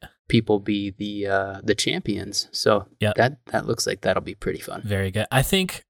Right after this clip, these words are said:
Speaker 2: Breath of the Wild was, is probably the best Nintendo game I've ever played. I, it was the first game of its genre that I've ever chosen to play. Like, I never got into Skyrim or any of those crazy world building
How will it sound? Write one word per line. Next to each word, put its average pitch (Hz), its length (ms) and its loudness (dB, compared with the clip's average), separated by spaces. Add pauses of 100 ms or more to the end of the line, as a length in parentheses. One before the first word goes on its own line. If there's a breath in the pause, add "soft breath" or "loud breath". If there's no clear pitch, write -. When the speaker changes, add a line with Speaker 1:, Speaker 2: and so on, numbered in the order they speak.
Speaker 2:
Breath 120 280 4
of 135 80 0
the 127 80 4
Wild 107 640 6 (580)
was, 110 720 2
is 135 140 4
probably 151 360 6
the 127 100 6
best 104 320 4
Nintendo 98 440 0
game 87 220 0
I've 87 100 0
ever 87 200 0
played. 87 360 2 (100)
I, 113 260 4
it 131 80 4
was 127 160 4
the 127 80 2
first - 560 2 (200)
game 123 460 4
of 113 140 2
its - 440 -2 (320)
genre 120 640 4 (380)
that 123 120 4
I've 117 160 6
ever 117 480 4
chosen 117 380 4
to 113 60 2
play. 117 380 6
Like, 107 280 0 (300)
I 98 100 -2
never 117 280 2
got 117 160 6
into 110 180 4
Skyrim 98 720 2
or 95 100 2
any 95 220 2
of 92 60 -2
those 90 240 0
crazy 101 480 2
world 98 360 0
building 95 460 0